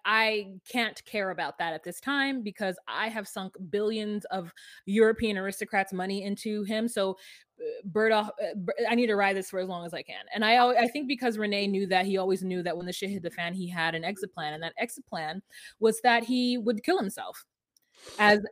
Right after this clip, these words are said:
to atone for his poor money management. So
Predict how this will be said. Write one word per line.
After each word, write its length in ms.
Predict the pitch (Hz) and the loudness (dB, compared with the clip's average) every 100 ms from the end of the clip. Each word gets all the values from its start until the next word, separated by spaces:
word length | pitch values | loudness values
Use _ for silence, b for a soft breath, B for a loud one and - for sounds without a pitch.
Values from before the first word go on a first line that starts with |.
| - - | -12 0
to 180 | 262 240 | 4 6
atone 680 | 233 - 302 311 262 226 | 4 2 4 6 8 6
for 400 | 226 220 202 202 | 4 4 4 4
his 540 | 196 196 208 208 190 - | 2 4 6 6 4 -6
poor 480 | - 233 202 202 196 | 0 4 6 4 2
money 240 | 196 226 247 | 2 2 0
management. 600 | 143 139 156 131 104 - | -2 -6 -12 -14 -16 -4
So 380 | 214 196 190 | 0 2 2